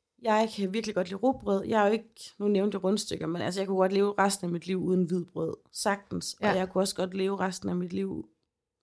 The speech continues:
Speaker 1: måske uden pasta. Men kartofler
Speaker 2: Ja, ja, kartoflerne er hårde.
Speaker 1: og rugbrød.
Speaker 2: Ja.
Speaker 1: Jeg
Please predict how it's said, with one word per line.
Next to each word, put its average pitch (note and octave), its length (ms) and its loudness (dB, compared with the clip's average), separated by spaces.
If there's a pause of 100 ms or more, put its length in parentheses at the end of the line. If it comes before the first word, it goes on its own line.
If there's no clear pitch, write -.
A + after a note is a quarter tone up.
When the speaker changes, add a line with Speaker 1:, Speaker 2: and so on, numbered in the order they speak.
(180)
Speaker 1:
måske G#3+ 360 2
uden G3 140 2
pasta. - 440 -4 (720)
Men F#3 180 -6
kartofler F#3 640 -4
Speaker 2:
Ja, D#3 160 0
ja, D#3+ 80 -10
kartoflerne E3 800 -6
er D#3+ 40 -4
hårde. F#3 220 2
Speaker 1:
og - 80 2
rugbrød. A3 440 2 (340)
Speaker 2:
Ja. E3+ 80 -6 (600)
Speaker 1:
Jeg G#3 360 -2